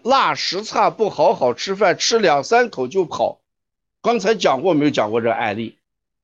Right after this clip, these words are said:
孩子吃两三口就跑了，不好好吃饭，舌红少苔，是阴虚还是阳虚？像这种情况，你看这种，这种舌苔是不是一般要考虑胃阴的问题，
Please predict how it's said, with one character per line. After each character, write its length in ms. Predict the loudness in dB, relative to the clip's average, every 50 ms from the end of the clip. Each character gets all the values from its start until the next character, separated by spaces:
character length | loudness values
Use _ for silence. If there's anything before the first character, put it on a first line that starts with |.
| _ _ _ _ _ _
孩 220 | -2 0 2 2 2
子 320 | 2 4 2 2 2 0 -4
吃 200 | -2 0 2 4
两 180 | 4 2 2
三 240 | 2 0 0 -2 -2
口 160 | -2 -6 -4
就 140 | -4 -4 -4
跑 260 | -4 -4 -2 0 0
了， 260 | 2 0 0 -2 -6 _ _ _ _ _ _ _ _ _ _
不 140 | -2 -2
好 180 | 0 0 0 0
好 140 | 0 -2 -2
吃 240 | -2 -6 -8 -8 -4
饭， 260 | -2 -2 -2 -2 -6 _ _ _ _ _ _ _ _ _ _ _ _ _ _ _
舌 320 | -6 -4 -2 0 0 0 0
红 180 | 0 0 -2
少 220 | 0 0 -2 -4 -4
苔， 300 | -4 0 0 0 0 -2 _ _ _ _ _ _
是 200 | -4 -2 -2 0
阴 240 | 2 2 2 2 2
虚 200 | 0 0 0 0
还 200 | 2 0 -2 -2
是 140 | -4 -4
阳 220 | -2 -2 -4 -4 -6
虚？ 380 | -8 -10 -10 -12 -12 -14 _ _ _ _ _ _ _ _ _ _ _ _ _ _ _ _ _ _ _ _ _ _ _ _ _ _ _ _ _ _ _ _ _ _ _ _ _ _ _ _ _ _ _ _ _ _ _ _ _ _ _ _ _ _ _ _ _ _ _ _ _ _ _
像 200 | -2 0 0 2
这 140 | 2 2
种 120 | 2 0 -4
情 220 | -6 -8 -8 -4
况， 180 | -4 -4 -4 -6 _ _ _ _ _ _
你 140 | _ -2 -2
看 160 | 0 -2 0
这 100 | 0 0
种， 260 | 2 2 0 -2 -2 -8 _ _ _ _ _
这 180 | -2 0 0 2
种 160 | 0 0 -2
舌 220 | 0 0 0 0
苔 240 | 0 0 -2 -2 -2 _ _ _
是 100 | -2 0
不 100 | 2 2
是 80 | 2 2
一 80 | 0
般 200 | 0 2 4 4
要 100 | 4 4
考 280 | 2 0 -4 -4 -4 -2
虑 120 | -2 -4
胃 240 | -4 -2 0 0 0
阴 240 | 0 0 0 0 2
的 100 | 2 0
问 160 | -2 -4 -8
题， 200 | -14 -20 -20 _